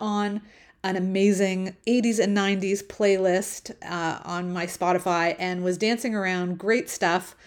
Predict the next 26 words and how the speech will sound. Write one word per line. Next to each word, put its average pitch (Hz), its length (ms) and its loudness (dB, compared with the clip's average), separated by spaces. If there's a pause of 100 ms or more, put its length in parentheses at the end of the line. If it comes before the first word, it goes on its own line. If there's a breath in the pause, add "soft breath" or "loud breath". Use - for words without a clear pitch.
(360 loud breath)
Um, 180 260 0
some 240 260 -2
songs, 214 640 -2
if - 100 -8
you 196 80 -4
follow 220 300 2
the 151 80 0
lyrics, 165 500 -2
God, - 280 -6
people 294 260 0
were, 165 140 0
like, 143 320 -6
nutty 170 420 -2
then, 143 220 -4
but 208 120 2
it 269 120 8
is 226 160 2
really 208 420 0
good 165 160 2
music. 160 340 -2
So - 120 -6
I 160 80 0
was 175 120 -2
dancing 214 400 -4
around, 160 400 -4 (400 loud breath)
and 214 380 0